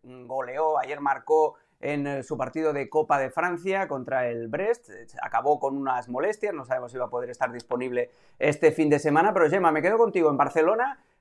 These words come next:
¿cómo se, cómo se ve esto? ¿Con, con la sorna de, de otra vez estamos con lo mismo y les va a volver a pasar lo de los años anteriores? ¿O se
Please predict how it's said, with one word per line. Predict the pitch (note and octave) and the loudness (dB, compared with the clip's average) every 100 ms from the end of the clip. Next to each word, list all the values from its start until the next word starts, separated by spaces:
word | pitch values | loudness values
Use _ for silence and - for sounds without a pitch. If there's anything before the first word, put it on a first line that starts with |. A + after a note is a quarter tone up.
| _ | _
¿cómo | G3+ A#3+ | 2 2
se, | B3 A3 - | 4 4 2
cómo | - A#3+ | 2 2
se | A3+ | 4
ve | F#3+ D#3+ | 4 4
esto? | C#3 - C3 | 0 -4 -2
¿Con, | D3+ D#3+ D3+ | 4 4 4
con | D3 D#3+ E3 | 2 4 6
la | E3 | 4
sorna | G#3 A3+ A3+ G#3+ G3+ | 4 2 4 2 2
de, | G3 G3 F#3+ | 0 -2 -2
de | F3 E3+ | -2 -2
otra | C3+ D#3 F3+ - E3 | 0 0 0 0 -2
vez | E3 D#3+ | -4 -6
estamos | D#3 E3+ E3 | -6 -4 -6
con | D#3+ | -4
lo | D#3 | -4
mismo | D#3 F3 E3 D#3+ | -4 -10 -8 -8
y | |
les | D3+ D3 | -8 0
va | E3 | 0
a | |
volver | D#3+ D#3 D#3+ | 2 0 0
a | D3+ | -2
pasar | D3+ D#3 D3 - _ - | -2 0 0 -2 _ -4
lo | D3+ | 0
de | D3+ | 2
los | D3+ D#3 | 0 -2
años | E3 D#3 | -2 -2
anteriores? | D3 C3 D3+ G#3 B3 D4 - - - - | -4 -4 -2 2 2 0 -6 -14 -16 -2
¿O | F3+ G3+ G3 | 4 6 4
se | G3 G3 | 2 0